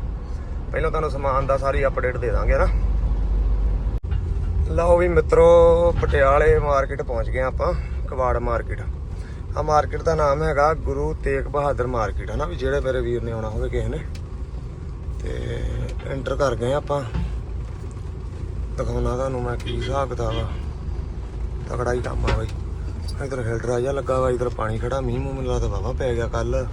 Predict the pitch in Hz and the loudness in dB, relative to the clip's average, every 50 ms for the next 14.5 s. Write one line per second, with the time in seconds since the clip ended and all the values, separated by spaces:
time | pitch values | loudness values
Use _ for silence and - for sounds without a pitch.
0 | - - - 135 139 151 175 - 170 170 165 - 117 101 - - 113 107 104 - | -4 -2 -2 -2 0 0 0 2 2 2 4 2 2 0 0 0 0 0 0 0
1 | - - - - - - - - - - - - - - - - - - - - | 0 0 -2 -2 -2 0 0 0 0 -2 -2 -2 -2 -2 -4 -4 -4 -4 -2 -2
2 | - - - - - - - - - - - - - 135 135 135 131 127 120 117 | -2 -2 -2 -2 -2 -2 -4 -4 -4 -4 -4 -4 -2 -2 0 0 0 0 0 0
3 | 117 117 120 120 117 117 - - - - - - - - - - - - - - | -2 -2 0 0 0 0 0 0 -2 -2 -2 -2 -2 -2 -2 -2 -2 -2 -2 0
4 | - - 120 131 131 - 127 123 120 123 127 120 120 113 110 110 117 127 117 127 | 0 -2 -2 -4 -4 -4 -2 -2 0 0 2 2 2 0 0 -2 -2 -2 -2 -2
5 | 127 110 104 101 101 - 113 - - - - - - - - - - - - - | -2 0 0 0 0 -2 -2 -4 -4 -6 -6 -6 -4 -4 -4 -2 -4 -4 -4 -4
6 | - - - - - - - - - - - - - - - - - - - - | -4 -4 -2 -2 -2 -2 -2 -2 -2 -2 -2 -2 -2 -4 -4 -4 -4 -4 -6 -6
7 | - - - - - - - - - - - - - - - - 120 120 117 123 | -6 -6 -6 -6 -8 -8 -8 -8 -6 -6 -4 -4 -2 -2 -2 -2 -2 -2 0 0
8 | 123 123 123 127 123 120 120 113 123 113 110 110 110 113 113 110 110 - - - | 0 0 0 -2 -2 -2 -2 -2 -2 0 0 0 2 2 2 0 0 -2 -2 -4
9 | - - - - - - 120 - - - - - - - - - - - - - | -4 -4 -4 -4 -4 -4 -4 -6 -6 -6 -6 -6 -6 -4 -4 -4 -4 -4 -4 -6
10 | - - - - - - - 131 127 131 143 143 147 160 151 147 143 139 143 143 | -6 -6 -6 -4 -4 -2 0 0 2 2 2 4 4 4 4 2 2 2 2 4
11 | 143 160 165 156 139 139 156 156 151 143 147 139 139 139 143 143 143 - 160 151 | 4 4 4 4 4 6 6 6 6 6 4 2 4 4 4 4 2 0 0 0
12 | 156 156 156 170 170 180 175 - 143 135 139 139 147 143 147 147 143 - 139 135 | 0 2 4 4 4 4 2 0 0 -2 -2 -2 0 0 0 0 -2 -2 -2 -2
13 | 139 147 139 139 139 139 139 151 156 147 143 139 - 123 - - 151 143 139 127 | -2 -2 0 2 4 4 4 2 2 0 0 0 -2 -2 -2 -2 0 2 4 4
14 | 120 123 120 113 110 113 117 117 113 | 4 4 4 4 4 2 2 0 0